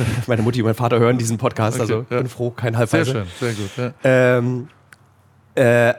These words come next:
Speaker 1: aber wir schützen das Private sehr stark. Aber geben, und das finde ich krasse Leistung, wir geben etwas trotzdem preis. Also man hat
Speaker 2: Ja.
Speaker 1: das Gefühl, man würde uns kennen. Und man würde, glaub ich, den meisten auch immer sagen,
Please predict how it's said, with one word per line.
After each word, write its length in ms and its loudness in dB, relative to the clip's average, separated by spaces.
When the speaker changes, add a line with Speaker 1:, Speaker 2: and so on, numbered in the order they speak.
Speaker 1:
aber 600 2
wir 160 0
schützen 340 -4
das 140 -4
Private 580 0
sehr 280 0
stark. 340 -6
Aber 240 0
geben, 360 -4
und 100 0
das 100 -2
finde 140 -2
ich 100 -4
krasse 300 -2
Leistung, 380 0
wir 60 -2
geben 260 -2
etwas 380 -6
trotzdem 540 -4
preis. 600 -2
Also 160 -2
man 180 -4
hat 120 -2
Speaker 2:
Ja. 300 0
Speaker 1:
das 180 -4
Gefühl, 540 -6
man 180 0
würde 280 0
uns 300 -4
kennen. 440 -2
Und 120 -2
man 160 0
würde, 260 2
glaub 200 -4
ich, 120 -10
den 160 -4
meisten 480 -2
auch 140 -10
immer 240 -4
sagen, 500 -4